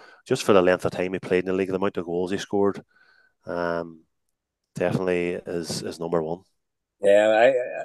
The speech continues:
Speaker 2: when I think of Glenn Ferguson as well, I just think what, from watching him, it was his strength as much as anything. He was just that strong, bustling centre forward that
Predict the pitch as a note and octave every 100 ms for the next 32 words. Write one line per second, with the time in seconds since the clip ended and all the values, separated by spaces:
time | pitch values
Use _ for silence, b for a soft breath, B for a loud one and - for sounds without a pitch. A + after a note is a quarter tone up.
0 | - C3+ C3 D3 C#3 C#3+ B2+ G2+ A#2+ A2+
1 | - A2 A#2 A2 G#2+ F#2+ G2+ A#2+ C#3 C3+
2 | - B2+ A#2 _ _ _ _ _ _ _
3 | _ _ - G#2+ A#2+ - A#2+ A2+ B2+ -
4 | D#3+ D#3 C3+ G2 _ _ G#2+ A2+ - A#2+
5 | - - B2 C3 E3 E3 - C3 D3+ C#3+
6 | D3+ C3 B2+ C3 - A#2 A#2 A2 A2+ -
7 | C#3 C#3 - A#2 G#2+ - - - A2+ A#2+
8 | B2+ C3 A#2+ F#2+ _ _ - B2+ - C3
9 | B2 A#2+ A2+ G#2 - - B2 G#2+ - G#2+
10 | A2 A#2+ A#2+ A#2